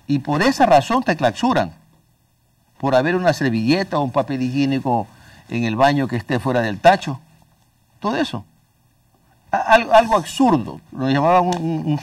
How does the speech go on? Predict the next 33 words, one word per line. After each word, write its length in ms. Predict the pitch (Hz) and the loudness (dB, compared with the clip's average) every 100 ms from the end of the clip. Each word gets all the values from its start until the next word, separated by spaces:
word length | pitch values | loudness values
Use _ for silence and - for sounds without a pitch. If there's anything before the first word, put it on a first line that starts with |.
| - | -8
un, 260 | 131 135 135 | -8 -6 -4
un, 160 | 147 143 | -2 0
alguien 240 | 143 156 | 0 0
de 60 | 135 | -2
la 80 | |
asociación, 480 | 107 107 107 175 180 - _ _ _ _ | -4 -4 -4 -4 -6 -8 _ _ _ _
una 160 | - 143 | -8 -6
señora 320 | 151 143 151 | -4 0 0
del 140 | 131 113 | 0 -2
sur, 300 | 165 156 151 - _ _ _ _ _ | -2 -2 -4 -14 _ _ _ _ _
de 120 | - 131 | -6 -2
que 100 | 139 | 2
la 120 | 127 | 2
clausuraron 720 | 131 123 131 147 175 131 127 - _ - | 2 -2 2 6 6 6 -4 -16 _ -4
porque 260 | 135 131 | -2 -2
servía 340 | 127 131 151 160 | -2 0 0 2
en 100 | 135 | 4
vaso 240 | 147 156 | 4 4
de 140 | 135 | 0
vidrio, 360 | 143 160 95 76 - _ _ _ _ - _ _ _ _ _ _ _ _ - | 0 0 -2 -6 -16 _ _ _ _ -20 _ _ _ _ _ _ _ _ -6
que 80 | |
le 60 | 123 | -2
ha 20 | |
dicho 140 | 135 156 | 0 0
la 100 | 139 | 0
comisaria 440 | 135 123 147 143 | 0 0 -2 -2
que 100 | 139 | -4
tenía 220 | 127 127 | -4 -4
que 80 | 131 | -4
servir 340 | 127 127 131 - | -2 -2 -2 -2
en 80 | 113 | -2
vaso 240 | 101 101 | -2 -2
plástico. 440 | 117 - 69 - | -4 -4 -6 -20